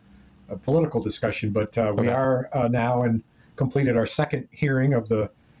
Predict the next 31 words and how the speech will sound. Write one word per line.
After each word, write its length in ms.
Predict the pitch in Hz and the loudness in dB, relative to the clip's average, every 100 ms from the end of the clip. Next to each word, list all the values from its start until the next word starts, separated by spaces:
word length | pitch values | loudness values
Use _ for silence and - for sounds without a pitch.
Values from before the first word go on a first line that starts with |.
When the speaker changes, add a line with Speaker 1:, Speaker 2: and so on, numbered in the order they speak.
| - - | -20 -8
Speaker 1:
January 500 | 104 131 127 123 113 | -2 0 2 2 2
sixth 260 | - 135 - | 0 -2 -2
attack 320 | - 123 123 | -2 -2 -2
on 100 | 120 | -2
the 60 | 113 | -2
Capitol. 420 | 127 127 117 135 | -2 0 0 2
I 60 | |
don't 160 | 117 113 | 2 0
imagine 320 | 117 117 110 | 0 0 0
you've 120 | 107 | 0
had 160 | 113 113 | 0 0
any 120 | 120 | -2
time 320 | 120 110 95 | -2 -2 -2
to, 180 | 90 98 - - - - - - - - - - | -6 -12 -14 -20 -20 -20 -20 -20 -20 -20 -12 -4
um, 360 | 110 101 98 - - | 0 0 -2 -6 -4
get 200 | 135 127 | -4 0
wind 220 | 139 147 | 0 0
of 100 | 104 | 0
that. 240 | 107 107 120 | -2 0 0
I've 100 | 113 | 0
Speaker 2:
I've 140 | 123 | 0
heard 60 | 156 | 0
Speaker 1:
watched 100 | 190 | 0
Speaker 2:
some 120 | 170 | 0
echoes. 480 | 160 147 110 101 - - _ - - - | -2 0 0 0 -4 -10 _ -20 -14 -4
Speaker 1:
I've 100 | 175 | 0
watched 240 | 208 - | 0 0
a 60 | 156 | -2
bu-, 100 | 175 | 0
uh, 260 | 170 160 151 | 0 0 0
I've, 160 | 143 | -4